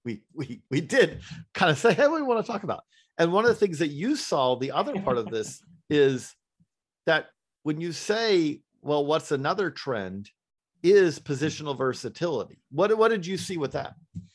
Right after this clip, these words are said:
Speaker 2: Yeah, it seemed as if the, the players that were on,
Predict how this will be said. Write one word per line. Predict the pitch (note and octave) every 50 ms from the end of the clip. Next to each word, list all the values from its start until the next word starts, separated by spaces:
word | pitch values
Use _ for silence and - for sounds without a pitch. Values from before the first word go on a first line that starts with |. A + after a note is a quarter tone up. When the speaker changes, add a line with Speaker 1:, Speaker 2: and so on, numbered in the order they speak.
| _ _ _ _ _ _ _ - - _ _ _ _ _ _ _ _ _
Speaker 2:
Yeah, | - F#3 G3 B2 G2 G2 -
it | B2+ C#3 C#3 C3+
seemed | - - G#3+ A#3+ A#3 A3
as | G3 D#3 D#3
if | E3 D#3 D#3+ -
the, | B2 A2 G#2+ - -
the | G2 G#2+ G2+
players | - - - C3+ C#3 C#3 C#3 C#3 D3 C#3 C3 A2
that | F#2 G2 F#2+ F#2+ F#2 F2+ D2+ - -
were | F2+ F2 F2 F2+ - -
on, | G2 G2 G2+ G2+ G2+ G2+ G2 G2 G2 G2+ G2+ G2